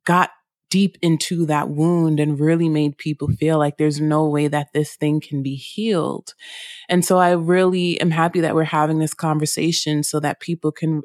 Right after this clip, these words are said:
understand that we're biologically wired for connection. There is no such thing as not needing someone. And there is no shame in needing to depend on people and wanting support from other people also.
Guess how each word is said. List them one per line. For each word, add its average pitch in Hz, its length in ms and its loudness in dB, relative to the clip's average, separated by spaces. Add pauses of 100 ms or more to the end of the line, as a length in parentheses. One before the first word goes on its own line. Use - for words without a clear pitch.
understand 214 540 2
that 170 120 -2
we're 165 140 0
biologically 165 1200 0
wired 151 500 0
for - 220 -4
connection. 147 760 -2 (280)
There 196 160 4
is 214 160 2
no 220 120 2
such 202 280 -2
thing 190 160 -2
as 165 180 0
not 170 380 0
needing 185 500 0
someone. 135 720 -8 (340)
And 196 160 2
there 233 140 2
is 208 160 0
no 214 160 2
shame 214 880 0 (420)
in 190 320 4
needing 175 380 2
to 170 120 -6
depend 165 440 -2
on 156 160 2
people 156 420 0
and 156 240 0
wanting 160 300 4
support - 440 -4
from 151 200 -6
other 147 220 -4
people 143 340 -8
also. - 680 -8